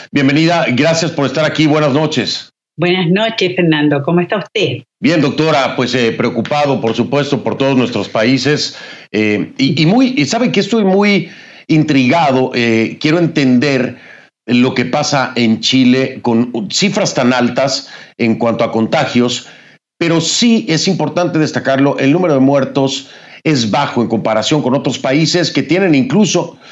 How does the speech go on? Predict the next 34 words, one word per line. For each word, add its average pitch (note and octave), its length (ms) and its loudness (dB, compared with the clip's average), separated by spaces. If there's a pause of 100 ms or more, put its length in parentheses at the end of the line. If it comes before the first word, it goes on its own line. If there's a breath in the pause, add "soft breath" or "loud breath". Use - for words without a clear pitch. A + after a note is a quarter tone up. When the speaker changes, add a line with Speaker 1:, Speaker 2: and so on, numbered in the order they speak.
(380 loud breath)
Speaker 1:
menores C#3 480 2
cifras D#3+ 260 0
de C3 80 0
contagio. C#3 640 -2 (440)
Dos E3 260 -2
preguntas D#3+ 440 0
que D3 80 -2
le C#3 80 2
hago C#3 140 2
en B2+ 80 0
torno A#2 240 0
a F#2 60 -2
esto. - 300 -10 (460)
Tiene G#3 220 2
que C#3+ 100 0
ver D#3 160 0
seguramente C#3+ 960 2 (240)
con C3+ 180 0
el A#2 200 -2
protocolo D#3 840 0 (440)
y B2+ 160 2
el C3 140 4
número C#3+ 260 4
de A2+ 80 2
pacientes B2 540 -2
que B2 100 -2
recuperan, G#2 840 -2 (260)
y D#3 100 2
al G3 80 2
mismo A#3 220 2
tiempo G#3 560 -2
en D#3+ 160 2
el D3+ 160 2
volumen E3 800 2